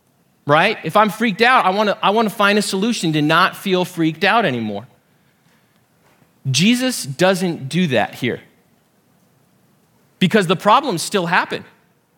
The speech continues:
Judas still betrays him, Peter still denies him, and Jesus still has to leave, right? Jesus doesn't focus on their immediate problem, because here's the truth, is that God doesn't always solve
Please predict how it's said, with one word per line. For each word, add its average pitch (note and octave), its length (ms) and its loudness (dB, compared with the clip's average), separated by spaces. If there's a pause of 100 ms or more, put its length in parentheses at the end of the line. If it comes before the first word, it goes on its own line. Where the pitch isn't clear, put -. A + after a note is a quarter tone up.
(100)
Judas A3 360 2
still G#3+ 220 2
betrays G#3 540 0
him, E3 240 -4 (100)
Peter A#3+ 320 0
still G#3 300 0
denies F3+ 480 2
him, E3 100 0
and E3+ 100 0
Jesus F#3 380 0
still E3 400 0 (300)
has D#3 380 -2
to - 120 -8
leave, G3+ 580 -8 (1000)
right? F3 340 0 (160)
Jesus A3 400 0
doesn't G#3 460 0 (200)
focus G#3 600 0
on E3+ 400 2 (400)
their E3+ 220 4
immediate F3 480 0
problem, F#3 400 2
because D3 260 -6
here's A#3 220 -8
the F#3+ 100 -6
truth, D#3+ 600 -4 (400)
is D#3+ 240 2
that E3 420 0 (320)
God F3+ 540 4
doesn't F3+ 380 -2
always E3+ 460 2
solve D#3+ 540 -2